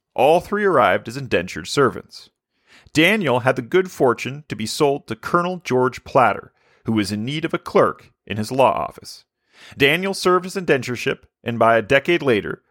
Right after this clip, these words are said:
was a practicing lawyer and landowner in Prince George County. Daniel managed to marry well, marrying Rebecca Smith, the daughter of Colonel William Smith,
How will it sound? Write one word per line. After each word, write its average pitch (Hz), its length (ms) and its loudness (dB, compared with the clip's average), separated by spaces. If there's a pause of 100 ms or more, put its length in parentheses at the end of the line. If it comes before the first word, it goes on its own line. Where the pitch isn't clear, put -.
was 107 120 -4
a 110 60 -2
practicing 151 680 -2
lawyer 110 340 2
and 113 200 -8
landowner 107 640 -2
in 101 100 -12
Prince 104 320 -8
George 78 380 -8
County. 110 400 -4 (680)
Daniel 170 360 2
managed 170 360 -2
to 190 60 0
marry 151 300 0
well, 156 420 0 (280)
marrying 120 400 2
Rebecca 151 400 2
Smith, 175 560 -4
the 104 120 -4
daughter 113 360 4
of - 160 -4
Colonel 143 360 -2
William 113 340 -4
Smith, - 520 -6